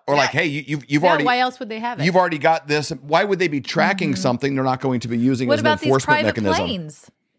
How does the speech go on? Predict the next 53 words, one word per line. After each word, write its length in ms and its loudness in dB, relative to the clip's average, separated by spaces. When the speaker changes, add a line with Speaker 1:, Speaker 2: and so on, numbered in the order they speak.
Speaker 2:
Right, 240 -2
right. 200 2
Speaker 3:
that, 120 2
Speaker 2:
All 140 4
Speaker 3:
that 60 2
Speaker 2:
of 60 -2
Speaker 3:
you 60 -4
Speaker 2:
this. 140 -2
Speaker 3:
see 60 -2
these 80 -2
Speaker 2:
And 80 -4
it 20 -4
Speaker 3:
people 220 0
all 120 2
coming 300 -4
on? 280 -6
Speaker 2:
Yeah. 260 2
I 80 2
mean, 160 -2
it's 160 -2
all, 200 6
'cause 160 -6
it's 140 0
all 160 4
hypo-, 320 0
'cause 140 -8
it's 120 -6
all 240 2
a 40 -6
lie. 440 2
That's 280 -2
why. 220 2
This 180 -10
is 100 -10
all 220 0
to 80 -8
transfer 400 -8
your 80 -6
money. 160 -2
This 180 -6
goes 160 -6
all 160 0
the 100 -6
way 120 -6
back 400 2
to 80 -8
the 80 -12
Kyoto 720 -4
tr-, 340 0
uh, 280 4
thing 240 -4
with, 180 -4
um, 320 0